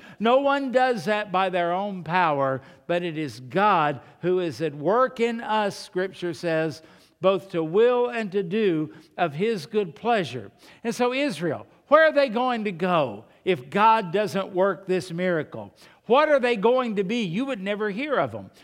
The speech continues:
We read the names in there of Jebusites and Hivites and Perizzites and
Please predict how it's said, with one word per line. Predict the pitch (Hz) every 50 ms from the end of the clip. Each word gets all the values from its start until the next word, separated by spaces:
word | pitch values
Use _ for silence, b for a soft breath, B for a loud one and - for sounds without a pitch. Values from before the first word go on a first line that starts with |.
| B B -
We | 190 226
read | 220 196 214 220 214 170
the | 185 196
names | 190 202 214 240 247 233 214 196 143 156
in | 185 180 170
there | 175 180 202 202 190 170 151
of | 143 135
Jebusites | 113 110 160 190 220 220 185 196 202 185 - - 208 196 202 208 220 214 196 - -
and | 180 175 165
Hivites | 151 190 233 220 180 185 185 190 196 208 220 208 - - -
and | 160 151 143 127 B B B B B -
Perizzites | 180 196 220 226 220 214 190 143 147 185 196 196 202 208 214 196 - - 180
and | 175 160 151 143 135 131 147 170 175